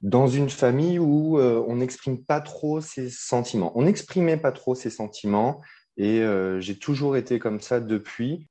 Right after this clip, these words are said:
sur, euh, sur le fait de pas, ouais, de pas trop parler de soi, de pas trop être, euh, expressif dans les sentiments. Donc, euh, un, un jeune plutôt, euh, renfermé, mais pas introverti, euh,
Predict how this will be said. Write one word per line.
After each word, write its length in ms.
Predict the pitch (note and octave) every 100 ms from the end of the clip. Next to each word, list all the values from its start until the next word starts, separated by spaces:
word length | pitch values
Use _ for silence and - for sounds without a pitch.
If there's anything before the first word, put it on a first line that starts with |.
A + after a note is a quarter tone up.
| _
sur, 540 | - - - B2 B2+ G#2+
euh, 1040 | G2+ G2 G2 F#2+ F#2+ F#2 F#2 F2+ F#2 F2+
sur 300 | F2+ - -
le 80 | A2+
fait 240 | G#2+ - C3
de 120 | A#2+
pas, 420 | - A2+ A2+ A2
ouais, 240 | G#2 G2
de 80 | G#2+
pas 160 | A2 C3+
trop 180 | - C3+
parler 320 | C3+ A#2+ A#2+
de 80 | -
soi, 720 | - - - A#2 A#2+ B2 B2+
de 120 | A#2+
pas 180 | G#2 G#2+
trop 320 | - - A#2
être, 300 | A2+ - A2
euh, 640 | G2+ F#2+ F#2 F#2 F2+ F2+ F2 C3
expressif 720 | B2+ - C3+ B2+ - A#2 -
dans 140 | G2
les 80 | F2+
sentiments. 560 | - F#2+ - D#2+ D#2+ - _ -
Donc, 380 | F#2 A#2 A2+ - - -
euh, 400 | A#2+ A#2 A2+ A2
un, 520 | A2+ A2+ A#2 A2+ A#2 -
un 120 | A2
jeune 300 | A2+ C3+ C3+
plutôt, 720 | - C#3+ C3+ - D3 C#3+ C#3
euh, 120 | B2
renfermé, 680 | A2+ G#2 C3 - C#3 C#3 C#3+
mais 180 | B2+ G#2+
pas 300 | - B2 B2+
introverti, 1160 | B2 A2 - A2+ G#2 G#2 - - G2+ G#2 A#2+ C3+
euh, 640 | A2 E2 D#2+ D#2 D2+ D#2